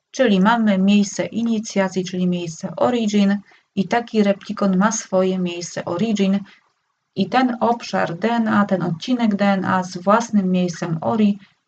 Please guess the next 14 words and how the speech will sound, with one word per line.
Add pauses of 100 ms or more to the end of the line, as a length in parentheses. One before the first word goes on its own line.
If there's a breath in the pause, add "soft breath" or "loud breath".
jest
to
właśnie
replikon. (1000)
Ponieważ
u
eukariota
nici
D
N
A
są
bardzo
długie,